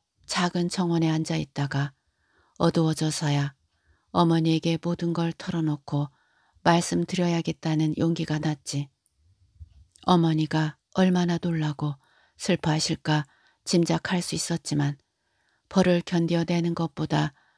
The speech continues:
고백하는 것이 더 값지다고 생각하실는지도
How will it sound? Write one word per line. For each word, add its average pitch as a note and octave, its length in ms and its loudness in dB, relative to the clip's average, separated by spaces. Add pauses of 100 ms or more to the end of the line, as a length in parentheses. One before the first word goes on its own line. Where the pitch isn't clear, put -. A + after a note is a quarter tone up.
(120)
고백하는 E3+ 580 2
것이 D#3 400 -2 (280)
더 F#3 160 2
값지다고 E3+ 640 -2
생각하실는지도 E3+ 1120 -2